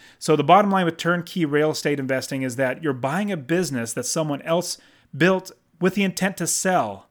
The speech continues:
to an investor like you. Now, the turnkey company could possibly cut corners or even completely con you out of your money. I'm not saying that Morris Invest or Ocean Point actually did any of that,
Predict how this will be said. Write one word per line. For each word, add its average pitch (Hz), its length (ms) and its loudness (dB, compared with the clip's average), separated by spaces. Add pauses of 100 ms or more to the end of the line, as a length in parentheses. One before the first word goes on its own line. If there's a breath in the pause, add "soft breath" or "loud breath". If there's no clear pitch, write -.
(360)
to 165 140 -2
an 160 60 0
investor 143 360 -2
like 120 240 -2
you. 123 200 -4 (360 soft breath)
Now, 147 140 0
the 143 80 2
turnkey 180 320 2
company 160 320 0
could 131 160 -12
possibly 151 380 -2
cut - 240 -10
corners 151 680 0
or 131 100 0
even 135 280 -2 (300 loud breath)
completely 156 400 -2
con 190 340 -2
you 180 120 2
out 170 100 4
of 160 60 -4
your 147 80 -2
money. 143 360 -2
I'm 131 100 -2
not 165 160 -2
saying 165 280 0
that 139 140 -4
Morris 143 300 -2
Invest 135 380 -6
or 123 200 -6
Ocean 147 260 -6
Point 135 200 -4
actually 139 240 -6
did 151 180 0
any 170 160 -2
of 156 60 -4
that, 110 260 -8